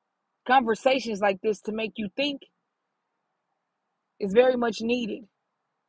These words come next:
Because the world that we live in today is all about your mental. You see, they,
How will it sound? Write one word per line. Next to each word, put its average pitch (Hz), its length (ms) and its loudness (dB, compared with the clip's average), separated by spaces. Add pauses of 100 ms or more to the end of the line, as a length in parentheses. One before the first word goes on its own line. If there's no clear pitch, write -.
(720)
Because 226 300 4
the 214 100 2
world 269 280 6
that 247 100 4
we 254 80 -6
live 262 220 -2
in 262 160 -2
today 262 300 -2
is 226 100 0
all 254 220 2
about 233 280 0
your 220 100 -8
mental. 240 400 -12 (580)
You 202 100 -10
see, 262 160 -6
they, 226 260 6